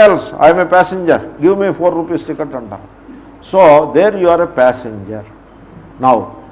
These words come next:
are you absolutely a passenger? No. You are a, even a medical representative is not an absolute passenger. You are something else. So you are passenger అన్నది it's a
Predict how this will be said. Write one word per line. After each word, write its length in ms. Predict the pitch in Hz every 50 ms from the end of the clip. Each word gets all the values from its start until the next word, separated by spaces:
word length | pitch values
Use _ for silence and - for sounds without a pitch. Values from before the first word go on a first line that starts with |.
| - - -
are 80 | 135 143 170
you 80 | 226 214 175
absolutely 580 | - - - 208 240 247 254 269 262 262 285 277
a 40 | 247 254
passenger? 380 | 240 226 - 247 254 247 247 247 - - - - - - - - - - - - - - - - - - - - - - - 160
No. 60 | 190 214 - - - - - - - - - - - - - - - - - - - - - - - - - - - - - - - - - -
You 80 | 139 170 185
are 60 | 165 147 135
a, 140 | 117 123 113 - 127
even 160 | 135 160 151 135 123
a 20 | 117 110
medical 240 | 107 135 151 202 208 208
representative 580 | 196 208 208 190 208 214 214 214 214 214 214 214 196
is 80 | 170 180 196
not 80 | 196 196 196
an 60 | 185 175 170
absolute 400 | - - 196 190 196 190 170 160 175 170
passenger. 420 | 156 - - 160 147 139 143 143 - - - - - - - - - - - - - - - - - - - - - - - - - - - - - - 110 101 98
You 100 | 110 143 190 226
are 80 | 226 - 165
something 280 | 170 190 180 202 196 185 185 190
else. 200 | 196 190 160 147 - - - - - - - - - - - - - -
So 60 | 233 240 214 180
you 60 | 185 185 175
are 60 | 165 - - 139
passenger 460 | 131 131 - - 165 175 180 190 196 190 190
అన్నది 320 | 185 180 170 147 135 127 135 160 175 - - - - - - - - -
it's 180 | 202 - - - 240
a 40 | 247